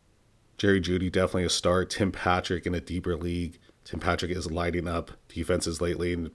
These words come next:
Brett Rypien and Tim Patrick seem to have a nice connection. That continues. He's on the watch list for redraft leagues for sure. For the Patriots, Damian Harris, James White, that's about it. Keep a lookout for N'Keal Harry,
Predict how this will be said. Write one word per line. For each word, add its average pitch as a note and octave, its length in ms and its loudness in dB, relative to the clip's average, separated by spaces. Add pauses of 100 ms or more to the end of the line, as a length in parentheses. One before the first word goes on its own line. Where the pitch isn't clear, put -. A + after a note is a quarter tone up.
Brett F#2 200 2
Rypien F#2 360 0
and E2+ 180 -4
Tim F#2 160 0
Patrick F2+ 360 0
seem F#2 180 0
to E2 40 -2
have E2+ 120 -2
a F2+ 40 -6
nice E2+ 180 -2
connection. G2 520 -2 (400)
That F2 200 0
continues. F#2 640 -2 (680)
He's F2 160 -2
on F#2 100 2
the E2+ 80 2
watch E2+ 260 0
list F2 160 0
for F2 80 0
redraft E2 440 -4
leagues F2+ 180 -2
for F2 120 -4
sure. D#2+ 340 -4 (1300)
For - 140 2
the G2 80 4
Patriots, G#2 720 4
Damian G#2 400 6
Harris, G2+ 760 4 (540)
James G2+ 300 6
White, F#2+ 320 6
that's F#2 220 0
about F2 220 2
it. E2 220 -2 (1040)
Keep G2 180 2
a G#2 40 4
lookout F#2+ 320 6
for G2 120 4
N'Keal F2 420 2
Harry, F#2 500 4